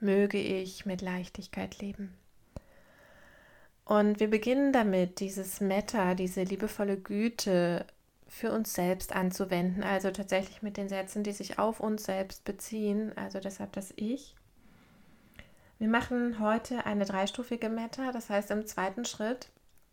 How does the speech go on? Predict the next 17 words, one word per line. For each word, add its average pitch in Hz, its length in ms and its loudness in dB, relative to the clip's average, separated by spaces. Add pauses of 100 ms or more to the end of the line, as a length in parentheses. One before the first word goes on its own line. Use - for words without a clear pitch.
(360)
ich 240 120 -2
führe 208 160 2
euch 208 140 2
da 196 120 -6
aber 190 160 -2
durch, 202 400 0 (540)
werden 202 260 6
wir 202 80 4
diese 202 240 0
Sätze 202 420 2
für - 200 -2
eine 196 180 2
andere 190 380 4
Person 185 480 0
anwenden 185 880 -2
und, 196 500 -4
ähm, 202 400 0